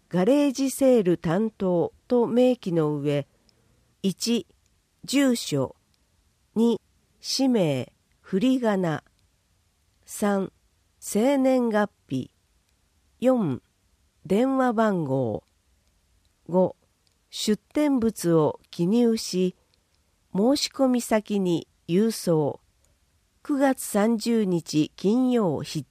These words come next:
着。なお、家族での複数申し込みは無効となります。二つ目、ゴミ減量フェスティバル、ガレージセール、in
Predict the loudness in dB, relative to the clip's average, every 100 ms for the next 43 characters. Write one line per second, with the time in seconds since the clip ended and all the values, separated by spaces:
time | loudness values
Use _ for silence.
0 | -6 -4 -4 -4 -4 -4 _ _ _ _
1 | _ _ _ _ _ _ _ _ _ -2
2 | 0 0 -2 -6 _ _ _ -4 -2 2
3 | 0 0 2 2 4 0 -4 -10 -6 -6
4 | -4 0 0 2 2 2 -2 -4 -4 -2
5 | 0 -2 -2 _ -8 -4 0 0 2 0
6 | 2 0 0 -2 -4 -10 -18 -20 _ _
7 | _ _ _ _ _ _ _ _ _ _
8 | _ _ _ _ -6 -4 -4 -4 0 0
9 | 0 _ _ _ _ _ _ _ _ _
10 | -2 0 2 0 0 2 2 2 2 4
11 | 2 2 0 0 -4 -2 0 0 -2 _
12 | _ _ _ _ _ _ _ -2 0 2
13 | 2 2 0 -4 0 0 2 0 -2 -2
14 | _ _ _ _ -4 0 0 -4